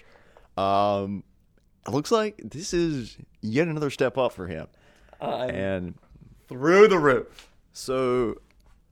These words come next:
Speaker 1: I think next week we'll have a full review of that. Uh, but, uh, Buzz is coming over sometime this weekend. We're gonna watch it, dissect it all,
Speaker 2: Oh,
Speaker 1: an-,
Speaker 2: yeah.
Speaker 1: analyze every single frame of it, and, uh,
Speaker 2: We may just make a numerous, a,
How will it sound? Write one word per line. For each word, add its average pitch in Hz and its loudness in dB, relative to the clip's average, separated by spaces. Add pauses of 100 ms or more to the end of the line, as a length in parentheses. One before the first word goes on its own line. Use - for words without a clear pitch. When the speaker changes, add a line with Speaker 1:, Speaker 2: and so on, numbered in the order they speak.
(160)
Speaker 1:
I - -10
think 151 -2
next 131 -2
week 107 -2
we'll 95 -4
have 98 -2
a 90 -2
full 117 -4
review 98 -2
of 87 -4
that. 85 -4 (360)
Uh, 87 0 (200)
but, 101 0 (560)
uh, 82 -2
Buzz 92 2
is 82 -12
coming 101 -4
over 90 -2
sometime 98 -6
this 87 -10
weekend. 92 -6
We're 82 -10
gonna 90 -4
watch 85 -2
it, 87 -6 (280)
dissect 92 -2
it 85 -4
all, 85 -4
Speaker 2:
Oh, 160 4
Speaker 1:
an-, 117 0
Speaker 2:
yeah. 117 2
Speaker 1:
analyze 98 2
every 98 -4
single 98 -4
frame 92 -4
of 90 -6
it, 92 -8 (140)
and, 85 -4
uh, 82 -4 (260)
Speaker 2:
We 143 -4
may 170 -2
just 160 -4
make 147 0
a 123 0
numerous, 143 0
a, 135 -2